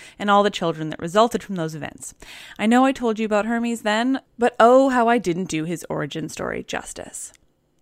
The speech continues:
Also, as you'll see in your trusty podcast apps, just like with my episode on Persephone and Demeter, there is a bonus episode out today with a reading of the Homeric hymn to Hermes. It's entertaining as hell,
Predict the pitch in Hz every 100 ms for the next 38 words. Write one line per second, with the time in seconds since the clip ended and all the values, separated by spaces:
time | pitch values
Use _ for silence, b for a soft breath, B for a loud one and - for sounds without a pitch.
0 | _ 175 156 156 170 220 - _ 202 220
1 | 247 302 320 240 220 233 262 254 302 -
2 | - 214 202 202 220 190 156 - 190 214
3 | - 151 - - - B B - 220 254
4 | 262 254 247 226 196 190 190 - 170 160
5 | 165 - 151 156 156 160 233 294 349 330
6 | 214 B B 214 180 185 196 190 - 269
7 | 254 214 226 226 226 220 - 175 170 -
8 | 160 151 - 156 - 311 311 269 254 247
9 | B B - 214 - 254 190 190 185 170
10 | 170 - 180 175 190 214 214 170 170 180
11 | - 156 147 160 - 190 165 87 - -
12 | - - _ _ _ 196 - - 202 202
13 | 214 - 170 165 156 160 160 - - -
14 | -